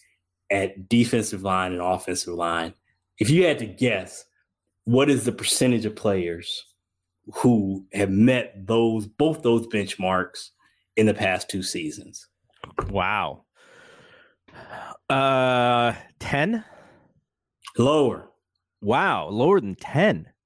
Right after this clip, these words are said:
Speaker 1: Six percent of players have drafted a hundred or later, have played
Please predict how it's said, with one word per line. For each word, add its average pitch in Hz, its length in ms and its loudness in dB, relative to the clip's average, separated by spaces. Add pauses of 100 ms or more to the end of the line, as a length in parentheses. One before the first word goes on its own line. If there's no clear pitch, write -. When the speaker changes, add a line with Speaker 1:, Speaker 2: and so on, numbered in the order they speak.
(640)
Speaker 1:
Six 170 300 2
percent - 480 -2 (920)
of 110 120 -2
players 104 800 -2 (1000)
have 127 300 -2 (420)
drafted 139 720 2 (680)
a 123 120 0
hundred 160 380 4
or 143 140 6
later, 104 640 -2 (680)
have 104 420 -4 (240)
played 117 720 0